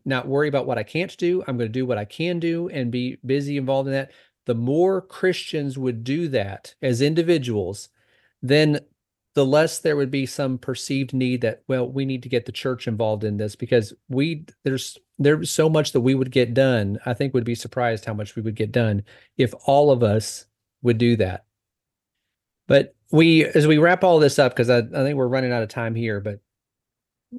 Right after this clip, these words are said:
we see that the New Testament, as we talked about, describes that there's responsibilities we have as individuals,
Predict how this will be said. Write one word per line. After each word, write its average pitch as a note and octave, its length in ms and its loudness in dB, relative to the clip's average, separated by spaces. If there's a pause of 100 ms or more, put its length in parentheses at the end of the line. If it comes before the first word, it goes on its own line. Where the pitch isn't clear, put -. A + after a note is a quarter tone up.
(380)
we D3+ 180 0
see A3 280 0
that F#3+ 140 2
the D#3+ 100 0
New D3+ 120 0
Testament, C3+ 520 -2
as A2+ 100 -6
we - 60 -8
talked - 280 -6
about, A2+ 280 -4 (720)
describes D#3+ 640 -2
that C#3 240 -6
there's C3+ 220 -4
responsibilities D#3+ 640 -4
we D3+ 120 -8
have D#3 220 -2
as C#3 100 -6
individuals, B2+ 720 -4